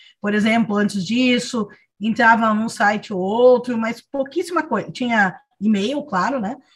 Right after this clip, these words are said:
Mas muito pouca coisa. Participava, colaborava com uns dois sites, com crônicas de cinema,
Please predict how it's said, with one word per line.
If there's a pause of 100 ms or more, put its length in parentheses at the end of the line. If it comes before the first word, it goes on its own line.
(180)
Mas
muito
pouca
coisa.
Participava,
colaborava
com (260)
uns
dois
sites,
com
crônicas
de
cinema,